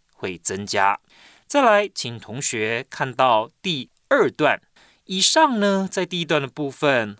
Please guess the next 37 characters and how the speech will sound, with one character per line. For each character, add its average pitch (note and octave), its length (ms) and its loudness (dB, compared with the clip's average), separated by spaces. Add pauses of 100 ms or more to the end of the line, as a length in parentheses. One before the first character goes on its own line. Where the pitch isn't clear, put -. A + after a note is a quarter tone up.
(100)
我 G2+ 160 -8
们 G2 280 -8
都 C3+ 120 -4
可 C3+ 160 -6
以 G#2 40 -2
视 A#2+ 280 -2
为 G#2 180 -4
是 G#2+ 220 -6
caffeine's F#3+ 680 -4 (100)
influences A2+ 760 -4
on F#2 200 -10
our F2 260 -4
mental G3+ 640 -2
performance， G#2 1080 -2 (760)
因 C4+ 220 -4
为 B3 140 4
跟 F#3 320 0 (240)
mind， A#2 680 0 (280)
精 C#3 220 -2
神、 G2 340 -4
心 G#3+ 460 -4
理、 F#2 300 -12
心 C#4 400 -2
智 C4 240 -2
有 D#3+ 180 -10
关。 A2 420 -4 (460)
而 D3 140 0
下 B3 340 4
面 A3+ 240 0
呢， C3 180 -4
则 G#2+ 160 -12
开 A#2 220 -4
始 E2+ 160 -6
介 G#2 220 -6
绍 G2+ 340 0 (240)
对 D#3+ 220 0
于 B2 200 -6